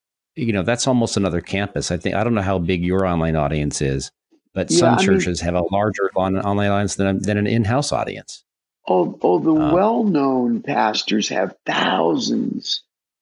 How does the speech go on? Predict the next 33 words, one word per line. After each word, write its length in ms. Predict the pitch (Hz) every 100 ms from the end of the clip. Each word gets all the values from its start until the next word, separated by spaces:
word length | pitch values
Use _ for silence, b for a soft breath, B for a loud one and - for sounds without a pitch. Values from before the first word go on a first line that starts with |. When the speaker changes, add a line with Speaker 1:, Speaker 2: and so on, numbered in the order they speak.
| _ _
Speaker 2:
uh, 180 | 110 107 -
on 160 | 120 113
their 180 | 107
online 480 | 107 104 98 104 117
church. 380 | 123 117 95 - - _ _ _ -
But 240 | 170 -
I, 120 | 151 -
I 60 | 151
must 340 | 226 285 -
tell 200 | - 156
you 160 | 170 139
this, 200 | 139 165
Brian, 460 | - 113 110 120 - _ _ _ -
we 140 | 175
don't 160 | 247 214
have 160 | 139
a 60 | 117
very 360 | 110 127 120 113
big 320 | 120 117 107
online 800 | - 104 120 165 175 180 185 185
church. 720 | - - 180 208 - - - _ _ _ _ _
Um, 580 | 101 117 110 107 104 98 -
we 140 | 135
probably 360 | 131 127 113 107
have 120 | 104
six 380 | - 123 - -
or 60 |
seven 400 | - - 110 110
hundred 260 | 113 101 123
people 340 | 117 127 123 120
online, 720 | 127 131 131 135 139 160 156 b b b b -
but 220 | 117 -
that, 300 | 127 147